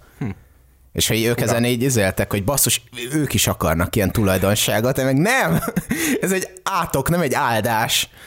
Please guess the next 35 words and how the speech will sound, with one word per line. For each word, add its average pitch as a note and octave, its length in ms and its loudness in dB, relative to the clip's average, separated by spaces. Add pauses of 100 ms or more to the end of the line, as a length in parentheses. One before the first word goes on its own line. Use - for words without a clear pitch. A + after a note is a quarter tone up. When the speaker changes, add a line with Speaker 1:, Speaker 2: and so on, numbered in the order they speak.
Speaker 1:
Ja, - 60 -4
hát G2 160 0
ez G#2 120 -2
kicsit A#2+ 280 -4
olyan, G#2 260 2
mint F#2 180 -6
hogy, F#2+ 380 -4 (220)
akinek G#2 380 -4
göndörhaja A#2 640 2
van, F#2 120 -4
az F#2 100 -4
egyenes A2+ 360 0
Speaker 2:
Jó, A2 100 2
Speaker 1:
hajt G2 120 2
Speaker 2:
igen, F#2 320 2
Speaker 1:
hajt G#2 220 0
Speaker 2:
igen. F2 160 0
Speaker 1:
akar. D3+ 300 -2 (1900)
Lépjünk? G#2 500 -2 (500)
Speaker 2:
Lépjünk, G2 480 -2
akkor A#2 220 0
jöjjön A#2+ 260 2
most G#2+ 200 0
a - 40 -2
te G2+ 300 -2 (1000)
első G2 480 0
negatív F2+ 460 -2
tulajdonságod F2 800 -2
magadról. D#2+ 500 -4
Speaker 1:
Na, G#2 240 2
akkor G#2+ 240 -2
itt C3 100 -4
kezdődnek F2+ 500 -8
itt E2+ 220 -20
a F2 120 -6